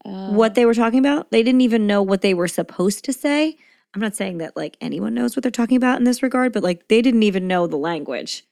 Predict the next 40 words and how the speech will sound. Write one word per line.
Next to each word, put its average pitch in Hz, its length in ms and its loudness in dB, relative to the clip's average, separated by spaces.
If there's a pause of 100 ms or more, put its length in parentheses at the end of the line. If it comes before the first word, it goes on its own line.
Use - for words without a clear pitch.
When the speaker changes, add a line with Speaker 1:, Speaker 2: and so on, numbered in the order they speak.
(220)
Speaker 1:
Right. 185 420 -8 (140)
Speaker 2:
People 190 280 -2
were - 220 -6 (640)
not 262 400 0
pleased. 208 640 -2 (720)
And 226 200 4
this 285 180 2
is 269 140 0
their 226 160 4
literature. 180 420 0
It - 120 -4
says, 202 140 0
quote, 220 320 2
"Our 214 140 4
most 226 220 2
popular 285 440 2
session, 196 540 -2
the 180 100 2
surgery, 220 600 2
is 196 180 -2
performed 220 460 0
in 202 100 0
the 190 140 2
etheric 339 580 0
realm 220 300 4
of 180 100 -2
your 185 140 2
higher 247 360 0
self 196 380 -2
by 175 160 -4
Mother 254 340 2
God 185 380 2 (240)
and 202 160 2
the 185 60 2
galactic 214 680 0
A-team 214 600 2
in 196 60 2
the 202 80 4
fifth 254 260 0
dimension." 240 720 2